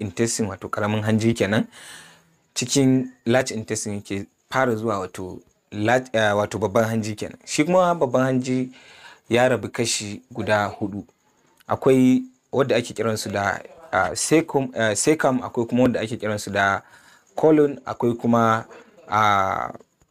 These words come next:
rectum, sannan akwai anal canal ko mu ce anus, wato, dubura kenan. Idan abinci ya shigo cikin cecum, wato,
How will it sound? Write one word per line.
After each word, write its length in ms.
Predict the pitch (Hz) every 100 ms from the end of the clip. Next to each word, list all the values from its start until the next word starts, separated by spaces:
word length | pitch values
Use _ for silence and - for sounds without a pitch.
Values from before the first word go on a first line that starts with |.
| _
rectum, 560 | 113 151 156 - 139 135
sannan 400 | - 101 107 110
akwai 480 | - - 104 101 101 - _ 113
anal 260 | 113 113
canal 320 | 110 107 101
ko 160 | 95 107
mu 100 | 104
ce 180 | - 101
anus, 440 | - 110 101 - - - _
wato, 240 | 101 101 104
dubura 380 | 113 107 101
kenan. 260 | 98 80 73 - _ - - - _ - _ _ _ _ - - - - - _ -
Idan 220 | 131 208
abinci 680 | 185 156 147 - 151 147 - _ _ -
ya 160 | 117 143
shigo 280 | 147 139
cikin 580 | 139 127 - 147 139 127 -
cecum, 600 | - 165 170 151 139 131 - - - _ _ _ -
wato, 600 | 113 117 120 113 104 101